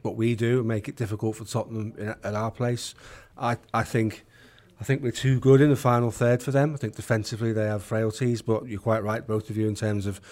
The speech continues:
their ability to counter-attack. Kulusevski and Son are in good form, and, and Harry Kane. The thing with Harry Kane is he's been dropping into a position to pick up the ball. Well, if he drops into that position against us, he's gonna find Fabinho in that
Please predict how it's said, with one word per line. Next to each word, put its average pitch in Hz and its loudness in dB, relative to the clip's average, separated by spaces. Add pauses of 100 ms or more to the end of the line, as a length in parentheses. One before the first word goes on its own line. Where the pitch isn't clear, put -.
(280)
their 110 0
ability 107 -4
to - -12
counter-attack. 110 -6
Kulusevski 110 -2
and 107 -2
Son 110 -2
are 98 -4 (460)
in 117 -2
good 110 0
form, 120 -2
and, 107 -6
and 107 -8
Harry 110 -2
Kane. 110 -2 (320)
The - -16
thing 156 2
with 147 2
Harry 143 8
Kane 127 2
is 131 2
he's 131 -2
been 120 0
dropping 117 -2
into 117 -2
a 113 -2
position 110 -6
to 107 -12
pick 113 -8
up 127 -8
the 113 -8
ball. 127 2 (400)
Well, 113 -4
if 104 -4
he 107 -4
drops 120 -2
into 113 -6
that 117 -6
position 110 -8
against 107 -4
us, 110 0
he's 101 -4
gonna 104 -4
find 104 -4
Fabinho 104 -4
in 104 -4
that 101 -6